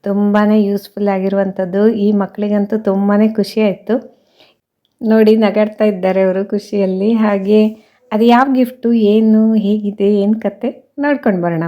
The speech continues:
ಬನ್ನಿ. ನಾನು ಅಮ್ಮ ಇಬ್ರು ಸೇರಿ ಡಿಸೈಡ್ ಮಾಡಿರುವಂಥದ್ದು ಯಾವ ಗಿಫ್ಟ್ ಕೊಡ್ಬೇಕಂತ. So ಹಾಗೆ ಮನೆಗೆ ಹಿರಿಯವರು ಅಂತ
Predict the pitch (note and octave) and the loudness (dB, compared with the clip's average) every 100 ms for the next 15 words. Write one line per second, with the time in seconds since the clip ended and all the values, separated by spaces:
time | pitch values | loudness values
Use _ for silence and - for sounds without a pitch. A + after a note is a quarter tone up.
0 | E3 E3+ E3+ F3 - _ _ - G#3 A#3 | -4 -6 -6 -8 -14 _ _ -6 0 2
1 | C4 B3 A3+ A3+ G#3+ G3 A3+ A3+ G#3+ G#3 | 2 2 2 2 0 2 0 0 -2 0
2 | A#3+ G#3 - G#3 G#3 G3+ F#3+ F3+ F#3 F3+ | 0 0 0 -2 -2 -2 -4 -4 -4 -4
3 | F3 F3 E3+ F3 C#4 - _ _ _ - | -6 -10 -8 -4 -4 -6 _ _ _ -2
4 | G#3+ G#3+ G3 F#3 - - E3+ E3+ E3+ F3+ | 0 2 0 -2 -8 -10 -6 -6 -6 -8
5 | F#3+ A3 A3+ C4 - _ G#3+ G#3 G#3+ G#3 | -6 -8 -6 -8 -8 _ -6 -2 0 0
6 | G3 G#3 G3 G3+ G3 G3 G3 G3 G3 F#3+ | 0 -2 0 -2 -2 -2 0 0 -2 -2
7 | F#3+ F#3 F#3 | -2 -4 -8